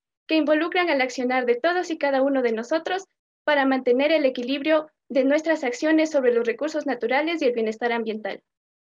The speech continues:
También a través de los practicums descubrirán el cómo se ejerce en la vida cotidiana la gestión ambiental en diferentes índoles y la responsabilidad que nosotros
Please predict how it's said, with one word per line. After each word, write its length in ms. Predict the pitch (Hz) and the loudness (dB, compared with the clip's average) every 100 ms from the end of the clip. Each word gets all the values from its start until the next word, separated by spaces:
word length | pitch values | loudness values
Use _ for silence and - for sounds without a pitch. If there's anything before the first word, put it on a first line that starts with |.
| _ | _
También 340 | 302 294 359 370 | -2 0 0 0
a 60 | |
través 340 | 359 262 262 277 | 2 2 2 2
de 80 | 254 | 2
los 160 | 247 | 2
practicums 580 | 262 269 330 320 359 359 - | 0 -2 -2 -4 -6 -6 -4
descubrirán 640 | 330 320 285 311 320 311 | -4 -4 -4 0 0 0
el 240 | - 269 262 | -2 -4 -2
cómo 360 | 349 370 403 | -2 2 0
se 260 | 392 277 247 | 2 2 2
ejerce 400 | 247 311 311 262 | 2 0 0 -2
en 100 | 240 | -2
la 80 | 226 | -2
vida 240 | 269 247 | -2 -2
cotidiana 560 | 240 226 220 247 311 302 | -4 -6 -6 -4 -2 -2
la 100 | 233 | -2
gestión 400 | 226 220 254 254 | -8 -8 -4 -2
ambiental 520 | 233 220 220 320 320 | -2 -4 -2 -2 -2
en 140 | 285 269 | -4 -4
diferentes 540 | 226 240 233 226 247 | -2 -4 -2 -4 -2
índoles 420 | 302 269 269 - _ _ _ _ - | 0 0 -2 -12 _ _ _ _ -8
y 80 | 262 | -2
la 100 | 262 | 2
responsabilidad 880 | 262 269 262 262 247 247 254 277 | 2 2 0 0 -2 -2 0 0
que 140 | 277 240 | 2 0
nosotros 520 | 226 226 320 311 311 | 0 0 0 2 -2